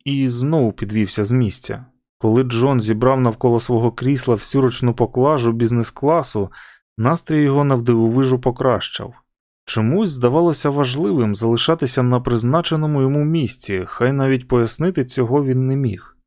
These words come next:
Чоловік оглянув усі сумки, здебільшого невеликі. Люди, котрі купували квитки до бізнес-класу, без вагань здавали багаж. Їм не доводилося чекати в черзі на посадку,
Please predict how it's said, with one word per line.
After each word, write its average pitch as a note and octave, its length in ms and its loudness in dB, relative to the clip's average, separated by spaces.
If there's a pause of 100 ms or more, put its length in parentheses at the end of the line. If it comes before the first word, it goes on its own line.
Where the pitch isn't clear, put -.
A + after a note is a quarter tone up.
(140)
Чоловік A2 480 2
оглянув C3+ 400 2
усі B2 240 0
сумки, E3+ 480 0
здебільшого C3+ 600 0
невеликі. C#3 680 0 (180)
Люди, D#3 320 2
котрі B2+ 300 0
купували B2+ 500 0
квитки B2+ 360 -2
до B2 100 2
бізнес-класу, B2 840 0
без D3 240 0
вагань E3 380 2
здавали A2 400 2
багаж. A#2 640 0
Їм C#3 380 0
не F#3+ 100 2
доводилося F#3 580 2
чекати B2+ 420 0
в B2 80 -4
черзі A#2+ 380 2
на B2 140 2
посадку, B2 760 -2